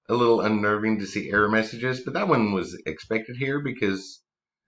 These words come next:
Java F X is not in our S D K, so it's not included in the normal class path when we compile things. So if we come back in properties,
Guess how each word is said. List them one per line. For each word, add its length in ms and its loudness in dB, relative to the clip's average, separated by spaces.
Java 280 0
F 200 -2
X 260 -2
is 300 -6
not 480 -2
in 100 0
our 180 0
S 220 -4
D 180 -10
K, 260 0
so 180 -4
it's 200 -2
not 360 -2
included 640 2
in 160 -2
the 80 -2
normal 380 -2
class 280 -6
path 360 -6
when 160 -6
we 120 -6
compile 460 -6
things. 400 -16
So 320 -4
if 120 -6
we 80 -6
come 220 -2
back 260 -2
in 160 -4
properties, 720 -4